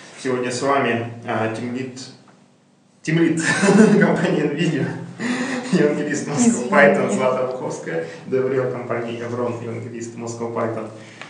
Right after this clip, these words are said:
Speaker 1: Григорий Петров. А, меня зовут Валентин Добровский, сооснователь Moscow Python и Dry Labs. И сегодня у нас в гостях, давно не виделись, евангелист Moscow Python, сооснователь курсов Learn Python,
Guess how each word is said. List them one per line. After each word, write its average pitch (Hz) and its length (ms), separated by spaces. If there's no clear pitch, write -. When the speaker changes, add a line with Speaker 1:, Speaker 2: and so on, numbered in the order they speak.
Speaker 1:
Григорий 117 380
Петров. - 440
А, 107 240
меня 110 160
зовут 104 160
Валентин 101 280
Добровский, 107 360
сооснователь 107 540
Moscow - 340
Python - 360
и - 200
Dry 107 240
Labs. - 460
И 135 400
сегодня 113 340
у 104 40
нас - 100
в - 40
гостях, - 580
давно 117 360
не 113 80
виделись, 117 420
евангелист 127 640
Moscow 117 360
Python, - 340
сооснователь 113 640
курсов 113 320
Learn 107 180
Python, 113 320